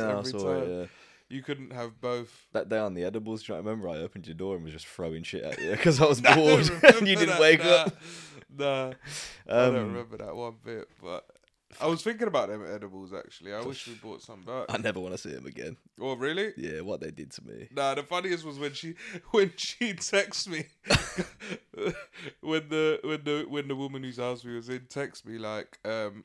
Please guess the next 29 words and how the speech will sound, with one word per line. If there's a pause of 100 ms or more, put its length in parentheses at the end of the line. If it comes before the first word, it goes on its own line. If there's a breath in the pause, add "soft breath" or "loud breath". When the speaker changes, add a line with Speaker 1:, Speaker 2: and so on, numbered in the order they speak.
Speaker 2:
"Oh,
you
left
me
some
sweets."
"Oh,
actually."
<laughs>
Speaker 1:
Yeah, (300)
do
not
eat
them. (100)
At, (240)
eat
them
at
your
peril,
mate. (220 soft breath)
Speaker 2:
Do
you
know
what
I
ordered
today,
actually?